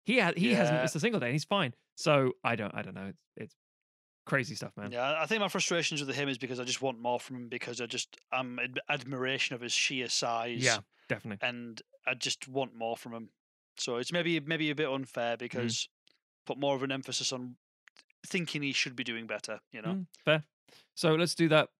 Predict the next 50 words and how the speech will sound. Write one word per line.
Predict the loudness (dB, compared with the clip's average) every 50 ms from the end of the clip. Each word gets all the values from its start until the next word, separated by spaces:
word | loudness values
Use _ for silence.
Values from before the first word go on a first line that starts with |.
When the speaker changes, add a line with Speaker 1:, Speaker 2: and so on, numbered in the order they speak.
| _ 2
Speaker 1:
put | 2 2
ourselves | 4 4 4 2 2 2
on | 0
the | -2 -2
spot, | 2 4 4 4 4 2 0 -4
um, | -2 0 0 0 0 -2 -2 -4 -6
for | -4
something | -2 0 0 0 0 -2
we, | -4 -4 -6 _ _ -16 -16 -16 _ _ _ -8
we | -6 -4 -4
can't | -2 -2 -2 -2 0 2
answer | 0 0 0 0 -4 -6
at | -6
this | -8 -6
point, | -4 -4 -4 -2
but | 0 4
we'll | 4 4 6
have | 6 4 4 4 4
a |
go | 4 4 6 6 6
anyway. | 4 4 2 0 0 0 -2 -4 _ _ _ _ _ _ -4 0
Speaker 2:
Go | 4
on | 6 6
Speaker 1:
Who, |
Speaker 2:
then. | 6 4 4 8
Speaker 1:
who | 10 10 10 10
do | 10
we | 8 6
think's | 6 4 2 2 0
gonna | 0 0 0 2 2
win | 0 0 0 0
this | -2 -4 -4
Basho | -6 -10 -10 -10 -12 -10 -10 -10 -10 -12 -14 _ _ -2
based | 0 0 0 0 -2
on | -2 0 -2 -4
today? | -2 -2 -2 0 0 -4 -4 0 2 2 2 2 2 -4 _
<laughs> | _ _ _ _ _ _ _ _ _ _ _ _ _ _ _ _ _ -20 -20 -20 -20 -20 -20 -18 -18 -18 -18 -16 -16 -16 -18 -18 -18 -20 -20 -8 _ 0
Speaker 2:
Ooh, |
ooh, | 2 4 4 4 4 2 2 0 -2 -4 -6 -6 -8 -8 -10 -10 -10 -10 -8 -8 -8 -8 -8
ooh, | -10 -10 -10 -12
ooh, | -14
ooh, | -14 -14 -16 -16 -18 -18 -16 -16 -16 -16
ooh. | -10 -6
Have | -4 0
you | 0
got | 0 2
somebody | 2 0 0 2 2
in | 2 2
mind, | 2 0 0 0 0
Em? | 0 0 0 -2 -6